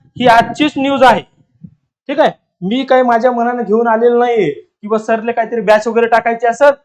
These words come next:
म्हणून सरनं सांगितलं की आता तलाठीचे पद येणार आहेत. माझं तसं काही म्हणणं नाही, पण आपल्या विद्यार्थ्याला, कृषीच्या विद्यार्थ्याला माहित असावं की बाबा कुठली परीक्षा असणार आहे,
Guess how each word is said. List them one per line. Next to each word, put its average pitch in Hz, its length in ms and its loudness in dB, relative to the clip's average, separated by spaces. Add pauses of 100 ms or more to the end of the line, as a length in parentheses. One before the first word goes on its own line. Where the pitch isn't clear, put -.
(220)
म्हणून 226 260 -2
सरनं 226 260 -4
सांगितलं 220 340 -4
की 233 60 2
आता 226 160 0
तलाठीचे 226 400 -4
पद 226 180 -6
येणार 226 220 -6
आहेत. 208 120 -8 (100)
माझं 196 420 -4
तसं 220 200 -6
काही 214 260 -4
म्हणणं 196 340 -10
नाही, 190 240 -8 (420)
पण 285 140 0 (260)
आपल्या 233 340 0
विद्यार्थ्याला, 247 640 2 (300)
कृषीच्या 262 420 0
विद्यार्थ्याला 254 480 0
माहित 247 280 -4
असावं 247 240 0
की 247 120 -12
बाबा 240 200 -2
कुठली 233 300 -8
परीक्षा 262 380 0
असणार 233 300 -4
आहे, 202 120 -2